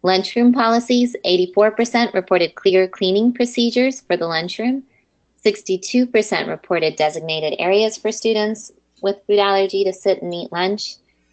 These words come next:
And then eighty-eight percent were reporting that there was training of lunchroom staff about food allergies. So the conclusion, uh, for the, the,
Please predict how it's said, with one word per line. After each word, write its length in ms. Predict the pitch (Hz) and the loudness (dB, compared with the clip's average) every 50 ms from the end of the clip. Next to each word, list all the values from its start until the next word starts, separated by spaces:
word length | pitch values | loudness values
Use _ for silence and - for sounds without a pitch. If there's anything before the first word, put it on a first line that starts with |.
| _ - | _ -2
And 100 | - 190 | 0 0
then 140 | 180 180 - | 2 0 0
eighty-eight 640 | - 180 180 180 180 180 - - 170 170 165 - | 0 2 2 4 4 2 0 0 -2 -4 -6 -8
percent 360 | - - 170 - - 160 160 - | -10 -10 -10 -8 -8 -8 -8 -8
were 140 | 156 156 | -8 -8
reporting 520 | 156 156 156 - - 170 165 156 151 151 151 | -8 -10 -10 -8 -8 -6 -6 -4 -6 -4 -4
that 160 | 147 143 - | -6 -6 -4
there 140 | 147 147 147 | -6 -6 -6
was 200 | 147 147 147 - | -6 -8 -10 -12
training 560 | - - - 165 170 180 185 170 143 135 143 143 - | -16 -10 -6 -4 -2 -2 -2 -2 -2 -6 -8 -8 -10
of 120 | 151 151 | -10 -8
lunchroom 460 | 156 156 147 147 - - 156 151 147 | -8 -8 -10 -10 -10 -12 -12 -12 -14
staff 380 | 143 - - 147 127 127 143 - _ - | -14 -10 -8 -6 -6 -6 -6 -8 _ -14
about 360 | 139 - 131 131 139 - - _ - | -12 -10 -8 -8 -8 -8 -10 _ -10
food 140 | 131 127 127 | -10 -8 -8
allergies. 500 | - 50 - - - - - - - - _ _ _ _ _ _ _ _ _ _ _ _ _ _ _ _ _ _ _ _ _ _ _ _ _ _ _ _ _ _ _ _ _ _ _ _ _ _ _ _ _ _ _ _ _ _ _ _ _ _ _ _ _ _ _ _ _ _ _ _ _ _ _ _ _ _ _ _ _ _ _ _ _ _ _ _ _ _ _ _ _ _ _ _ _ _ _ _ _ _ _ | -10 -12 -16 -18 -20 -20 -20 -20 -20 -20 _ _ _ _ _ _ _ _ _ _ _ _ _ _ _ _ _ _ _ _ _ _ _ _ _ _ _ _ _ _ _ _ _ _ _ _ _ _ _ _ _ _ _ _ _ _ _ _ _ _ _ _ _ _ _ _ _ _ _ _ _ _ _ _ _ _ _ _ _ _ _ _ _ _ _ _ _ _ _ _ _ _ _ _ _ _ _ _ _ _ _
So 120 | _ - 185 | _ 0 2
the 100 | 180 175 | 2 0
conclusion, 960 | - - 190 185 180 - - 254 254 269 269 254 269 254 254 262 277 294 - _ _ _ - | -2 -2 -4 -4 -4 0 2 4 4 4 4 4 4 4 4 2 2 0 -4 _ _ _ -6
uh, 320 | - 190 180 175 170 - - - - | -4 -2 -2 -2 -2 -4 -6 -4 -2
for 120 | 180 175 | -2 0
the, 220 | 170 165 165 165 - - _ _ - | 0 -2 -4 -6 -10 -14 _ _ -10
the, 540 | - - 170 165 160 156 151 147 143 - - | -4 0 0 2 2 2 2 0 0 -2 -4